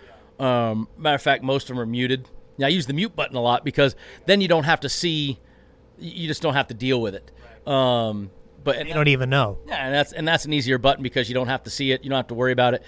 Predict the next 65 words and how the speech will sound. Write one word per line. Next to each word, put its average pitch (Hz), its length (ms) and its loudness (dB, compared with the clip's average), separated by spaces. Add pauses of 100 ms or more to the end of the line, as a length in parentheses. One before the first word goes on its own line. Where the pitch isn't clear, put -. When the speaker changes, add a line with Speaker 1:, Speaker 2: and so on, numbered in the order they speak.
(300)
Speaker 1:
And, 160 260 0
and 151 180 0 (180)
even 220 240 2
the 208 60 4
ones 208 220 4
that 214 80 6
are 190 40 4
positive, 165 460 2
most 170 240 2
of 202 80 -2
'em 185 40 -4
that 180 80 4
are 170 60 4
fake, 190 380 2 (320)
the 151 100 4
only 220 160 6
one 208 160 6
that's 190 140 2
probably 185 300 4
a 143 40 4
fake 185 280 0
account 175 240 0 (100)
is 160 220 -6
only 165 180 -4
because 147 240 -2
I 143 80 2
know 151 180 2
who 147 140 2
it 139 60 2
is, 151 180 0
is 123 100 -8
the 143 100 -2
orange 151 220 0
cone 156 360 4 (340)
is 151 120 2
the 160 100 2
only 165 160 4
one 160 180 4
that 156 100 4
I, 151 120 8 (100)
you 165 80 0
know, 147 140 6
pay, 160 240 6
that, 156 240 4 (200)
that 151 100 6
I 151 60 8
pay 165 160 6
attention 160 380 2
to. 113 80 0
But 143 100 0
I 185 40 6
don't 240 140 0
care 165 120 6
if - 120 0 (300)
mo-, 196 200 0
for - 180 -4
the 147 60 -2
most 180 260 0
part, 143 320 4 (320)
I 156 80 0
tend 156 240 -2
to 139 60 -6
just 139 180 -6
mute 131 240 -2
most 143 320 -2